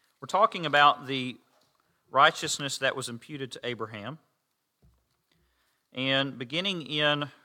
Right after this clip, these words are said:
verse number nineteen, we read this. "And not being weak in faith,"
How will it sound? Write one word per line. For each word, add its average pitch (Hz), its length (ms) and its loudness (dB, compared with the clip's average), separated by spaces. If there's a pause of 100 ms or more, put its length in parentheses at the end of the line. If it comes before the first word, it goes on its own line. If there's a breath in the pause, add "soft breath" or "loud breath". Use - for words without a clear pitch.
verse 135 400 -2
number 127 340 -2
nineteen, 117 960 -6 (1700)
we 107 100 -18
read 113 240 -10
this. 110 540 -6 (920)
"And 143 160 -4
not 180 260 4
being 180 300 -2
weak 170 260 -8
in 190 140 -10
faith," 120 640 -4